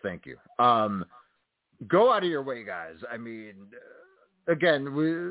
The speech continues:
the Broadway aspect, uh, I was not expecting that. But when I found out, 'cause I didn't know, Ryan, it was title for title.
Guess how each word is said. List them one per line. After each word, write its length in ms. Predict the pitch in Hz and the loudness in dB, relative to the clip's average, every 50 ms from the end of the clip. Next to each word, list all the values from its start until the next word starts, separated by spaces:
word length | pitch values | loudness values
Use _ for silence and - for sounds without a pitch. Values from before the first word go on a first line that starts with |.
| 170 156 135 120 113 | -10 -12 -8 -2 -2
the 60 | 156 113 | 0 2
Broadway 540 | 117 147 160 180 202 214 208 214 208 202 196 | 4 4 6 6 6 4 4 4 4 6 4
aspect, 640 | 185 180 180 - - - - 196 180 170 - - | 4 4 2 0 -2 0 2 2 2 2 0 0
uh, 180 | 185 151 151 151 - - - | 0 0 0 0 0 -2 0
I 160 | 151 185 226 | 2 4 4
was 260 | 240 233 233 214 170 123 | 2 2 2 0 0 0
not 260 | 127 143 147 160 165 139 | -2 -2 0 0 0 0
expecting 580 | 120 - - - - 127 131 - - 117 92 82 | -4 -10 -12 -10 -6 -6 -6 -6 -6 -12 -10 -10
that. 260 | 71 69 71 69 - _ _ _ _ _ _ _ _ - 113 | -10 -12 -12 -14 -16 _ _ _ _ _ _ _ _ -8 0
But 220 | 107 156 143 131 127 | 2 2 2 2 2
when 140 | 139 143 | 0 2
I 140 | 151 175 196 | 4 4 4
found 380 | 196 - 208 196 196 196 185 165 | 4 4 6 6 6 6 4 4
out, 280 | 165 175 185 170 139 - | 4 4 4 4 2 0
'cause 140 | 143 120 123 | -6 -8 -6
I 140 | 127 143 | -6 -4
didn't 220 | 151 165 156 139 139 | -4 -6 -6 -8 -8
know, 140 | 139 135 135 | -8 -8 -6
Ryan, 420 | 127 123 120 107 104 101 98 101 101 - | -6 -6 -8 -8 -10 -10 -12 -14 -14 -14
it 60 | 110 123 | -14 -12
was 200 | 120 123 120 110 113 120 _ _ _ - | -10 -10 -12 -12 -14 -16 _ _ _ -2
title 400 | - 127 143 147 160 170 170 165 - - | 0 0 2 4 2 2 2 0 -2 0
for 140 | 147 143 | 0 0
title. 580 | 113 - - 113 113 127 127 151 170 190 208 214 | 0 0 -2 0 0 0 0 0 0 0 -2 -8